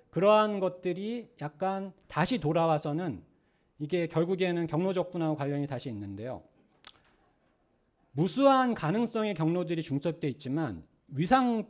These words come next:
차이 때문에 소거가 많은 경우 일어나거든요.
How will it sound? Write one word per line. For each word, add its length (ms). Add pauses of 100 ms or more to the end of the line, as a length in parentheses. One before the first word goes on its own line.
(120)
차이 360
때문에 480
소거가 460
많은 300
경우 220
일어나거든요. 640